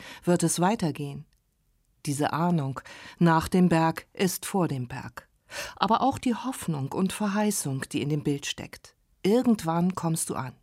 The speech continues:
und siehst überall Licht und Weite. Das ist die Zukunft, wenn auch verborgen. Dieser Moment,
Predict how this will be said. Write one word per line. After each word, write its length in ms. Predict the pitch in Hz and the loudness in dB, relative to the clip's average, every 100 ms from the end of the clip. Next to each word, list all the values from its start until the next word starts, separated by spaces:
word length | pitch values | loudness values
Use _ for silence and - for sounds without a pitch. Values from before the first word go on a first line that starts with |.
| _ _ _ | _ _ _
und 180 | 139 156 | -4 0
siehst 300 | 175 - - | 2 0 -2
überall 460 | 214 214 196 170 170 | 0 2 2 2 2
Licht 420 | 156 160 - - _ _ | 2 0 -6 -16 _ _
und 240 | 175 180 156 | 0 0 0
Weite. 380 | 135 131 - - _ _ - - - - | -6 -8 -14 -20 _ _ -20 -16 -16 0
Das 240 | 208 208 | 2 2
ist 140 | - 233 | 0 -2
die 100 | 214 | -2
Zukunft, 720 | - 240 - 135 - - - - | -2 -2 -4 -10 -12 -18 -18 -6
wenn 240 | 147 175 | 0 2
auch 160 | 170 - | 2 0
verborgen. 600 | 190 180 147 117 123 123 _ _ _ _ _ _ - | -4 -4 -6 -8 -14 -16 _ _ _ _ _ _ 0
Dieser 280 | 202 220 226 | 4 6 6
Moment, 500 | 233 202 147 131 | 6 6 2 -4